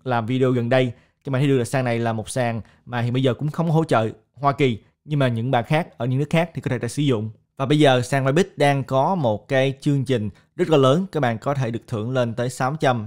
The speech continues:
hai mươi đô la. Và đây là một cái chiến dịch đang diễn ra và sẽ kết thúc vào ngày năm tây tháng hai. Và nói trở lại liên quan đến sàn A M T thì các bạn thấy được là cái bonus này sẽ kết thúc vào ngày hai mươi sáu tây tháng hai cho những bạn nào mà có hứng thú.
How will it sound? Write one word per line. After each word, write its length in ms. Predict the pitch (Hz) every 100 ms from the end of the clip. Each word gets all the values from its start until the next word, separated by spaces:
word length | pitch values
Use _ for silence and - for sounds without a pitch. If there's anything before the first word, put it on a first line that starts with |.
| 110
hai 200 | 131 135
mươi 280 | 135 127 - _ _ _
đô 160 | 147 147
la. 240 | 147 127 113
Và 340 | 117 113 120 117
đây 240 | 127 135
là 320 | 127 113 107
một 340 | 110 110 104 -
cái 340 | 131 139 151 -
chiến 180 | - 196
dịch 160 | 147 - _
đang 260 | - 160 139
diễn 140 | 127
ra 260 | 156 143 131
và 100 | 123
sẽ 120 | 120 127
kết 120 | 147
thúc 140 | 190 123
vào 120 | 120
ngày 120 | 107
năm 220 | 110 127
tây 120 | 127
tháng 120 | 127 143
hai. 260 | 139 131 120 - _ _
Và 120 | 147
nói 120 | 143 185
trở 120 | 196
lại 260 | 139 120 120
liên 260 | 151 156 143
quan 120 | 135
đến 80 | 139
sàn 180 | 131
A 160 | 110 135
M 80 | 135
T 40 |
thì 200 | 143 135 131 127
các 40 | 135
bạn 120 | 120
thấy 100 | 135
được 180 | 120 110
là 160 | 117
cái 160 | 110 139
bonus 360 | 143 131 160
này 180 | 143 117 - _ _
sẽ 360 | - 117 113 123
kết 200 | - 160
thúc 180 | 202
vào 120 | - 120
ngày 140 | 107
hai 240 | 107 127
mươi 140 | 127 120
sáu 240 | - 123
tây 120 | 156
tháng 120 | 131 131
hai 260 | 131 117 113
cho 80 |
những 120 | 120 123
bạn 80 |
nào 140 | 113 107
mà 100 | 104
có 200 | - 131
hứng 120 | 135
thú. 240 | 135 147